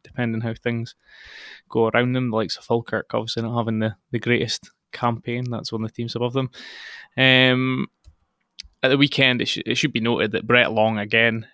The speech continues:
in the goal for Peterhead was crucial. He has been, um, phenomenal in recent weeks, um, denied both Terry Marson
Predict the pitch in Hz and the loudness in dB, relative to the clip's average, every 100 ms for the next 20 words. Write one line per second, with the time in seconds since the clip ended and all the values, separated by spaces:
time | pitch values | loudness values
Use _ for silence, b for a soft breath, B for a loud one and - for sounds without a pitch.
0 | - 110 107 - 110 110 107 - 110 - | -8 -4 -4 -2 -2 -2 -6 -10 -10 -8
1 | 107 110 104 110 - - 120 - 110 107 | 0 0 0 -4 -6 -4 -4 -2 -2 -4
2 | 113 113 101 107 - 107 104 104 104 104 | -4 -6 -4 -8 -6 -6 -4 -4 -4 -6
3 | 107 - 107 113 117 110 110 _ _ - | -8 -6 0 2 2 -2 -4 _ _ -6
4 | 113 110 120 117 _ b b b - 117 | -4 -2 -4 -6 _ b b b -10 -6
5 | 117 - - - 110 110 107 110 113 113 | -4 -4 -6 -4 -6 -6 -6 -2 0 -2
6 | 110 120 - - 117 113 110 120 113 120 | -2 -4 -4 0 2 2 2 0 0 -6
7 | 117 | -8